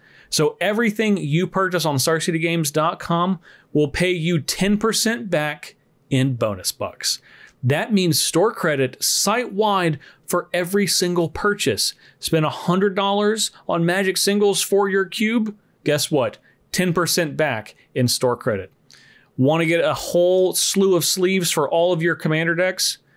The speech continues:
Ten percent back of that in store credit. Now until Monday, August second at ten fifty-nine A M,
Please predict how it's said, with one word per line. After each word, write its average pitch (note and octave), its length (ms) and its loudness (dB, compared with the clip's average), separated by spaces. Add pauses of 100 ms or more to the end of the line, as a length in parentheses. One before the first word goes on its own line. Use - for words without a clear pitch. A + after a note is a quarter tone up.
(140)
Ten D#3+ 160 2
percent D#3+ 380 -2
back F3 260 -2
of G3 220 -2
that F#3 420 -2 (180)
in C3 140 0
store A#2+ 280 0
credit. F#2 360 -6 (340)
Now F3+ 420 2
until F3 340 2
Monday, F3+ 580 0
August F3+ 560 0
second F3 340 0
at D3+ 140 -2
ten F3 220 0
fifty-nine E3 600 0
A D#3 320 0
M, C#3+ 320 0